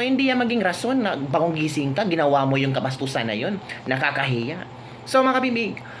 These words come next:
ano yung komento tungkol dito? Dapat bang makulong? Dapat bang managot itong pepper, pepper boy na sundalo na ito? Don't forget to like, subscribe, and share this video. Comment below.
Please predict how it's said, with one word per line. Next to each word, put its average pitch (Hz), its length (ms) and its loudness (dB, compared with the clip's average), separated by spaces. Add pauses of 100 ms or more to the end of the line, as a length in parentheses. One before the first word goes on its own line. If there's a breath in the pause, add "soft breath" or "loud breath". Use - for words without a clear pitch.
(180 loud breath)
ano 220 180 4
yung 226 140 2
komento 220 320 2
tungkol 214 240 0
dito? 208 240 0
Dapat 196 420 2
bang 202 140 4
makulong? 220 840 4 (320 loud breath)
Dapat 196 300 2
bang 202 100 4
managot 208 560 4
itong 196 300 2
pepper, 214 500 4 (840)
pepper 208 340 2
boy 240 460 4
na 220 160 4
sundalo 214 400 4
na 214 160 2
ito? 139 320 -2 (260 loud breath)
Don't 170 300 0
forget 156 400 0
to 156 160 0
like, 160 340 0 (240 loud breath)
subscribe, 175 680 0
and 165 160 -2
share 185 240 2
this 165 160 0
video. 170 580 2
Comment 269 400 2
below. 220 460 2